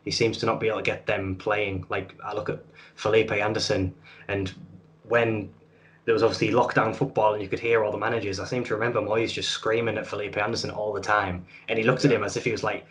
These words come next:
Speaker 1: "Who the hell are you? I'm not listening to you." Um, do you think there's an element of that with Moyes, that he's kind of good with the,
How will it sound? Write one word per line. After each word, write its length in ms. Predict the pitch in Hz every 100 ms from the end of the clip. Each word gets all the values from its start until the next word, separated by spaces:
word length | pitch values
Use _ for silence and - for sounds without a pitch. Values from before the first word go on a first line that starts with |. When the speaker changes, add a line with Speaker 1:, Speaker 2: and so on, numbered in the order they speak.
| -
Speaker 1:
"Who 120 | - 135
the 120 | 113
hell 160 | 131
are 40 | 127
you? 320 | 117 123 107
I'm 140 | 101
not 120 | 123 113
listening 280 | - 117 101
to 80 | 101
you." 320 | 113 92 90 - - - -
Um, 300 | 107 107 104
do 40 | 113
you 40 |
think 160 | 147 139
there's 100 | 139
an 80 |
element 260 | 135 143 135
of 80 | 131
that 120 | 135
with 100 | 139
Moyes, 340 | 127 123 127 120
that 100 | 117
he's 160 | 113
kind 180 | - 113
of 120 | 107
good 180 | - 117 113
with 200 | 110 -
the, 300 | 107 107